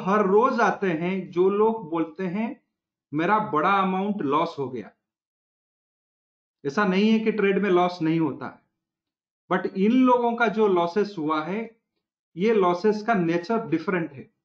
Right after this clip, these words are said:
क्योंकि इन लोगों ने जो trade activities शुरू किए, वो सारे activities ignorance से किया गया,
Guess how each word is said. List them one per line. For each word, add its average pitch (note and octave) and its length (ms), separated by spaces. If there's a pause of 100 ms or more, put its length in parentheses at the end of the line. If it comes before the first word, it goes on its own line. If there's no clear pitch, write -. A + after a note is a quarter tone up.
(760)
क्योंकि G3 360
इन F#3+ 80
लोगों A3 320
ने A#3 180
जो G#3 280
trade A3 540
activities G#3 640
शुरू B3 200
किए, F#3+ 500 (440)
वो G3 80
सारे G3+ 520
activities G3 640
ignorance G#3 640
से G#3+ 80
किया F3+ 240
गया, A#2 240